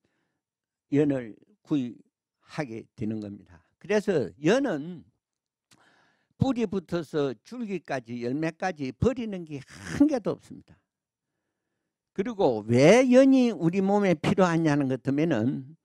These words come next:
이 조금 전에 이 얘기한 거 마찬가지로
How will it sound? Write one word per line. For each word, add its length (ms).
이 520
조금 320
전에 260
이 240
얘기한 420
거 220
마찬가지로 1080